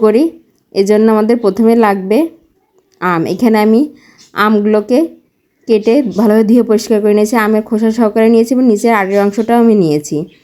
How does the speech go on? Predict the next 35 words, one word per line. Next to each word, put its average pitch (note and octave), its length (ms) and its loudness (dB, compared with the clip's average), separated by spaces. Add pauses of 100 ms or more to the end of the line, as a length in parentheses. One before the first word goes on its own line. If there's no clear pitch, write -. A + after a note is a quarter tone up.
(480)
এতে G3+ 220 -4
করে A3+ 160 2
এটা A3+ 120 -2 (120)
ভালো G3+ 180 0 (100)
লাগে। G3+ 200 0 (840)
আর G#3 120 -4
এখানে A#3 220 2
আমার A#3 100 2 (100)
আমগুলো A3 280 2 (100)
হালকা G#3+ 300 -4
একটু B3 200 0
লাল G3+ 220 0
হয়ে A#3 140 0
গেছে, A3 200 -2
তবে G3+ 200 -2
আপনারা G#3 300 -2
চাইলে A3+ 180 0 (100)
সম্পূর্ণ G3 300 0 (120)
কাঁচা G3 240 -4
আমটাও F#3+ 280 0
নিতে E3+ 200 -2
পারেন। D#3+ 220 -2
এদিকে F#3+ 220 -4
আমি A#3+ 160 4
চুলায় G#3+ 280 2
পানি G#3 140 0 (100)
গরম G#3 220 2
বসিয়ে G3 280 -2
দিয়েছি, A3+ 180 -2 (100)
পানিটা G#3 340 0
টকবগে G3 380 -2 (100)
ফুটে G#3 300 -2
গেলে G#3 180 0 (1120)
এই G#3 120 -6
ফুটন্ত G#3+ 300 0